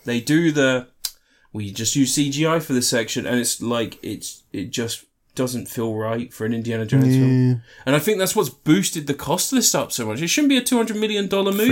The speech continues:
Speaker 2: Three hundred million.
Speaker 1: Three hundred million dollar movie. It shouldn't, because, like, you've got so many other, like, they do zero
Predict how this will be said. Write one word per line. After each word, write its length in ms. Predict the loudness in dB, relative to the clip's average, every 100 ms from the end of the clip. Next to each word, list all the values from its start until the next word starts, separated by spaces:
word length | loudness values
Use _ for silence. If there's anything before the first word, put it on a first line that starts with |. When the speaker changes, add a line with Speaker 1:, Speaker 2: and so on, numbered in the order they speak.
| 4
Speaker 2:
Three 20 |
hundred 340 | 2 -2 -4 -6
million. 320 | -8 -6 -8 -10
Speaker 1:
Three 260 | -2 2
hundred 200 | 2 0
million 240 | 0 0 0
dollar 200 | 0 2
movie. 260 | 0 0
It 80 | -4
shouldn't, 420 | 2 2 2 -2
because, 320 | 0 0 0 -4 -20 -20 -4
like, 320 | -2 -2 -4 _ _ _
you've 200 | 0 2
got 160 | 2 2
so 160 | 0
many 160 | 2 0
other, 200 | 0 0
like, 280 | 0 0 -2 _ _ _
they 260 | 2 4
do 500 | 4 4 2 2 -2 -6 _ _ -8 -2
zero 680 | 0 4 4 6 2 2 -2